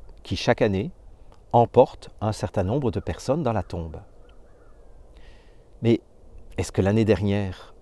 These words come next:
on vous a demandé de porter des masques ? Est-ce que l'année dernière, on vous a demandé de rester confiné chez vous pendant des semaines et d'arrêter votre travail ?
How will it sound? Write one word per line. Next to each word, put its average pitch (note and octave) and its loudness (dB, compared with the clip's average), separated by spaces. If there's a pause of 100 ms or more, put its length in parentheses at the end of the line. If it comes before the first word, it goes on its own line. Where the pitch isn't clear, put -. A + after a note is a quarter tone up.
on G#2+ -2
vous F#2 0
a F#2 2
demandé F#2 2
de - -6
porter - -4
des F2 0
masques ? B2 -2
Est-ce - -6
que G#2+ 2
l'année G#2+ 4
dernière, A#2+ 0 (340)
on A2 -2
vous G2+ 2
a G#2+ 4
demandé G2+ 2
de G#2 0
rester G2+ -2
confiné B2 0
chez A2+ -2
vous C3 0
pendant G2+ -2
des F#2 0
semaines D3+ -2
et G#2 0
d'arrêter A#2+ 2
votre A2+ -2
travail ? G2+ -2